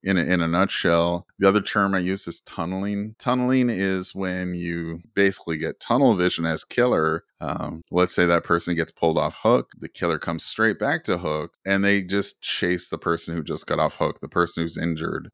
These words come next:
um, and they try to kill them and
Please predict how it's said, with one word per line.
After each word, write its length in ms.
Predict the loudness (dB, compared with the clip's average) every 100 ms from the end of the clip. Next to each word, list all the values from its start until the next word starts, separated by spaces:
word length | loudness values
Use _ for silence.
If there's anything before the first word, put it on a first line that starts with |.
| -12
um, 380 | -10 -8 -12 -10
and 400 | 0 2 2 0
they 200 | 0 0
try 440 | -2 -6 -2 0 0
to 160 | -2
kill 280 | -4 0 0
them 260 | 0 -6 -8
and 240 | -8 -10